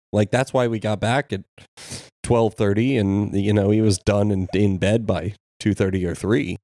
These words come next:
It's just like, that was, you know,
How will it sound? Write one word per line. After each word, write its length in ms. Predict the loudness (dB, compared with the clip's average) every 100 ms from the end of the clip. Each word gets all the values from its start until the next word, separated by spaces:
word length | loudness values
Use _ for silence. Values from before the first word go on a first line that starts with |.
| _ _ _ -6
It's 100 | -4
just 260 | 0 -2 0
like, 400 | -2 -2 -6 -4
that 200 | -2 0
was, 400 | 0 0 -4 -8 _
you 140 | -2
know, 220 | -2 -4